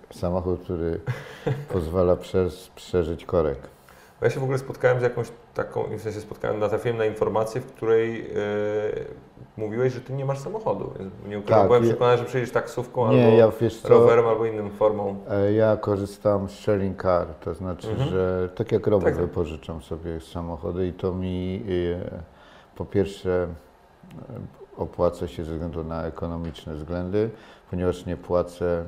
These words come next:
Speaker 1: no w ogóle nie płacę, tylko płacę za, nie płacę za parkowanie, bo ta firma ma po-, podpisane z, z miastem chyba
Speaker 2: Porozumienie.
Speaker 1: porozumienie, a poza tym per saldo to,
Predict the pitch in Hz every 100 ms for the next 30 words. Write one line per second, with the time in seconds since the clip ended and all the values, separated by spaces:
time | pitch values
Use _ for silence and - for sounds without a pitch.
0 | 107 123 117 110 113 98 90 - 87 -
1 | - 113 120 - 113 - 98 98 101 98
2 | 98 - - - - - 104 - 101 98
3 | - - - - - - - - - -
4 | 101 110 117 113 - 104 107 123 110 110
5 | 107 98 110 98 101 98 98 101 98 95
6 | 95 92 92 92 92 90 - - 95 98
7 | 90 95 92 90 - - - - 107 98
8 | 92 82 95 87 - 92 87 85 85 80
9 | - 80 85 80 82 90 87 95 98 95
10 | 90 90 90 92 101 123 131 127 117 110
11 | 110 - 107 113 117 107 95 101 98 107
12 | 98 - - 104 101 104 101 101 98 95
13 | 95 92